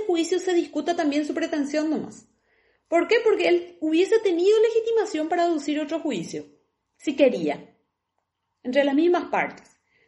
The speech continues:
¿sí? Entre la misma parte demandada. O bien se le pudo haber demandado a él directamente por la misma parte actora. Pero a modo de poder, precisamente, garantizar la defensa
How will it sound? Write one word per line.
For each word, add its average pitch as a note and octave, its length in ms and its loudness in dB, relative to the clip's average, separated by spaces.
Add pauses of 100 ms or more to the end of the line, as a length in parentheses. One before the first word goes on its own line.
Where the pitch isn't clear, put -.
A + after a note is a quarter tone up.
(100)
¿sí? B3+ 360 -6
Entre A3+ 400 2
la A#3+ 140 0
misma C#4+ 280 2
parte C4+ 260 0
demandada. G#3+ 720 -2 (800)
O A#3 100 2
bien B3+ 240 0
se D#4+ 100 4
le D#4 80 4
pudo C#4+ 220 0
haber C#4 200 2
demandado D4 600 0
a C#4 60 -4
él D4 280 2
directamente C4 840 -2 (320)
por B3+ 180 4
la B3+ 100 2
misma D4+ 320 0
parte B3+ 220 -2
actora. - 480 -8 (380)
Pero C#4+ 160 6
a - 20 4
modo D4+ 320 2
de F#4+ 140 -2
poder, D4 560 -2 (260)
precisamente, A3 800 -4
garantizar F#3 800 0
la B3 160 2
defensa A#3 640 -6